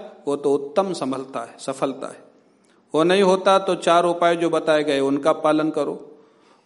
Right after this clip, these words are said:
वो भी नहीं होता है तो नियम से कम से कम,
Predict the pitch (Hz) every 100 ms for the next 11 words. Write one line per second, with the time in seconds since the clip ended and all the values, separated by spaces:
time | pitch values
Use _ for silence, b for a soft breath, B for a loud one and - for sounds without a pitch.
0 | - 151 165 214 202 208 196 202 196 202
1 | 196 202 117 - - B B B - 139
2 | 147 180 233 247 233 196 - 233 247 240
3 | 220 156